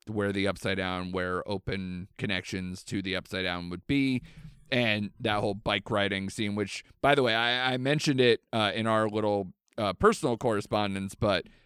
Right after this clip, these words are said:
man, that bike riding shot on two planes where they're,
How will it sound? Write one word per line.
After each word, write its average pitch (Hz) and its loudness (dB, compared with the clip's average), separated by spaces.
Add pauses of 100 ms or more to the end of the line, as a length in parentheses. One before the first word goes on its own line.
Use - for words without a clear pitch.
(140)
man, 110 2 (120)
that 160 6
bike 143 4
riding 160 4
shot 156 6 (260)
on 120 2
two 143 0
planes 131 -4 (240)
where 120 4
they're, 113 4